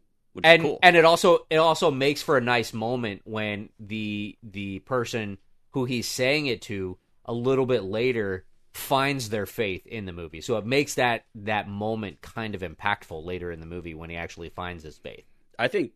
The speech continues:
Speaker 1: yeah, as me being someone that doesn't really believe in much supernatural stuff, I think that if I actually met a vampire,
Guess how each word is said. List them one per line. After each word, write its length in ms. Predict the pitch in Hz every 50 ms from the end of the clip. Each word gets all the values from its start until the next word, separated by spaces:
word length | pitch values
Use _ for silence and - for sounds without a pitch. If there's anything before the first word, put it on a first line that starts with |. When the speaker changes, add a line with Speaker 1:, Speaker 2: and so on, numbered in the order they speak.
| _
Speaker 1:
yeah, 200 | - - 98 92
as 180 | 87 90 87 -
me 120 | 101 98
being 240 | 90 90 87 85 82
someone 220 | - - 92 87
that 100 | 80 78
doesn't 220 | 71 85 82 92 -
really 160 | 76 87 85
believe 240 | 80 82 80 82 92
in 80 | 95
much 140 | 90 92 -
supernatural 500 | - 117 - 104 107 104 104 - 120 117
stuff, 240 | - - 123 123 -
I 60 | 90
think 180 | - - 92 87
that 120 | - 87
if 80 | 85 -
I 60 | 85
actually 420 | - - 80 85 - - 107 95 87
met 160 | 85 87 90
a 20 |
vampire, 480 | 85 87 85 92 85 107 104 107 110 -